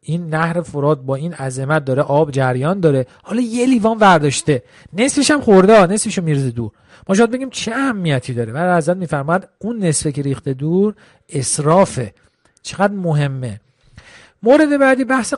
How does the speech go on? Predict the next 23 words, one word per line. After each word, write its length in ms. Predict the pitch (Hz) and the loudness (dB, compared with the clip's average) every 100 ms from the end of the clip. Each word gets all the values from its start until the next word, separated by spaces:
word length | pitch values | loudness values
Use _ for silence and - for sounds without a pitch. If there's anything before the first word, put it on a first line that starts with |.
| - | 0
غذا 340 | 185 170 190 | 2 4 4
هست 200 | 160 151 | 2 0
که 60 | 175 | -6
متاسفانه 920 | 180 - 160 180 - 185 165 175 202 | -10 -10 -8 -6 -6 -8 -6 -6 -6
کشور 460 | 208 165 - 175 196 | -8 -8 -6 -6 -4
ما 320 | 185 190 185 | -4 -2 -2
خیلی 520 | - - 247 - 185 | -6 -8 -8 -6 -6
اسراف 500 | 147 - 139 120 104 | -4 -4 -4 -4 -6
می‌شه 160 | 113 113 | -12 -14
تو 120 | 113 | -12
غذا 340 | 113 104 104 - - _ | -12 -12 -14 -18 -20 _
و 40 | 156 | -8
خانم‌ها 460 | - 160 160 170 | 0 2 2 0
خوب 260 | 214 196 214 | 0 -2 -4
می‌تونن 360 | 208 165 147 | -4 -4 -4
مدیریت 580 | 135 131 127 123 117 113 | -4 -4 -6 -4 -4 -6
کنن. 140 | - 131 | -10 -12
تو 120 | 214 | -8
بحث 320 | 247 247 - | -6 -4 -2
نون 380 | 233 190 226 226 | -4 -4 -4 -2
و 40 | |
اینا 300 | 180 165 190 | -2 0 -2
که 280 | 202 202 202 | 0 -2 -4